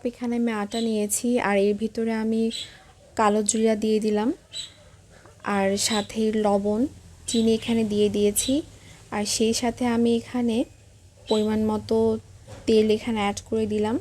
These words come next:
তেলটা দেওয়ার পর খুব ভালোভাবে এটা আমি একটু মিশিয়ে নিব আটার সাথে। মিশিয়ে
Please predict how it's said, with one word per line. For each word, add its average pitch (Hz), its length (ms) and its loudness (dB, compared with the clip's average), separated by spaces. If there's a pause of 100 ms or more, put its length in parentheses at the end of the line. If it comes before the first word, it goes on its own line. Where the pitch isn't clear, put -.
(580)
তেলটা 226 360 2
দেওয়ার 220 200 4
পর 240 180 -2
খুব 240 100 -2 (120)
ভালোভাবে 226 440 2
এটা 240 200 -2
আমি 233 120 2 (140)
একটু - 140 -8 (120)
মিশিয়ে 220 440 -2
নিব 208 160 -2 (300)
আটার 202 260 -4
সাথে। 214 300 -4 (4000)
মিশিয়ে 240 280 2